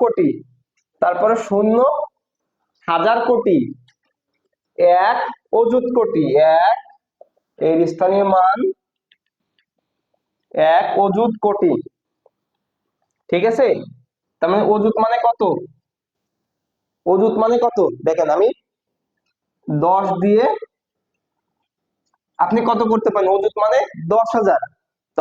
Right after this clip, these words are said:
আপনি এখানে দুইভাবে করতে পারেন। অযুত মানে কত? হাজার না? শতকের পরে আপনি হাজার মানে এক, দুই, তিনটা দিতে পারেন। মানে কেমনে? দেখেন, এক দিয়ে আপনি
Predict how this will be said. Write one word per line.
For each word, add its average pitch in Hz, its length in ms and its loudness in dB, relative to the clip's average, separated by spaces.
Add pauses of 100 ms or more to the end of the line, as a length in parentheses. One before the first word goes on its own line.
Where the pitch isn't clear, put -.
আপনি 175 180 -2
এখানে 233 220 2 (160)
দুইভাবে 220 400 2
করতে 220 280 -2
পারেন। 147 200 -2 (2500)
অযুত 202 280 2 (100)
মানে 233 200 2
কত? 226 100 -4 (160)
হাজার 679 240 0 (120)
না? 762 80 2 (640)
শতকের 233 480 0
পরে 240 160 2 (140)
আপনি 220 160 0 (120)
হাজার 208 300 0
মানে 240 140 0 (260)
এক, 226 140 0 (340)
দুই, 190 140 4 (140)
তিনটা 208 360 2
দিতে 165 240 -2
পারেন। - 220 -2 (540)
মানে 175 260 0
কেমনে? 214 340 0 (1700)
দেখেন, 160 220 0 (180)
এক 202 80 -4 (180)
দিয়ে 214 220 2 (1400)
আপনি 185 300 0